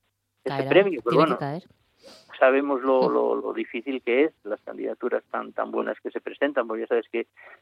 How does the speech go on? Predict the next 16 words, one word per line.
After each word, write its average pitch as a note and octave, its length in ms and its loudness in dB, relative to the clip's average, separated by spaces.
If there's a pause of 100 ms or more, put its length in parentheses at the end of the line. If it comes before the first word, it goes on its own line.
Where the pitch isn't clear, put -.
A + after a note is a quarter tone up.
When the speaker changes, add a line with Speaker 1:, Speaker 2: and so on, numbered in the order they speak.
(100)
Speaker 1:
cuando C3 300 0
un C3+ 140 -2
pueblo C#3 300 4
se - 100 -2
presenta B2 360 -2
ahí B2+ 160 2
es A#2+ 120 -4
porque A2+ 280 -8
hizo A2+ 600 -4
cosas, D#3 220 2
Speaker 2:
Claro, C#3 220 2
cosas, C3+ 320 -12
Speaker 1:
muchas A2+ 80 -6 (180)
Speaker 2:
sí. - 60 -20
Speaker 1:
cosas, D#3+ 420 2
Speaker 2:
Ujú. C#3 260 -16